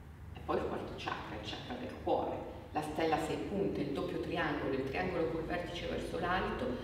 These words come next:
e quello col vertice verso il basso, sovrapposti a rappresentare l'unione di tutti gli opposti. E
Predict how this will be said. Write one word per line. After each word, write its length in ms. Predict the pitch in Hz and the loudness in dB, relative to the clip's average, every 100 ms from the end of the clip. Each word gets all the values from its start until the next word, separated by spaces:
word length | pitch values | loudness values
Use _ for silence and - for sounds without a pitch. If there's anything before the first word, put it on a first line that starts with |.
| - | -4
e 160 | - - | -4 0
quello 260 | 170 - | 2 4
col 140 | - 160 | 2 2
vertice 420 | 180 - - - | 2 0 -2 -2
verso 260 | - - - | -2 -2 -4
il 140 | - | 0
basso, 320 | - - - - | 0 2 -2 -2
sovrapposti 1080 | 110 107 - - 95 95 - - - - - | -2 -2 -2 -2 0 0 -2 -4 -4 -4 -2
a 100 | - | 2
rappresentare 840 | 175 170 175 185 190 180 208 220 226 | 2 2 0 0 0 0 2 2 4
l'unione 640 | 190 202 208 220 247 247 | 4 4 4 6 6 6
di 140 | - | 4
tutti 300 | - 175 - | 0 -6 -4
gli 120 | 165 160 | -2 -2
opposti. 720 | - - - - - - - - - - - - - - - - - - - - - - - - - - - - | -2 -2 -2 -2 -6 -8 -10 -12 -14 -12 -12 -12 -12 -12 -12 -12 -14 -14 -14 -14 -14 -14 -14 -14 -14 -16 -16 -6
E 80 | 180 | 0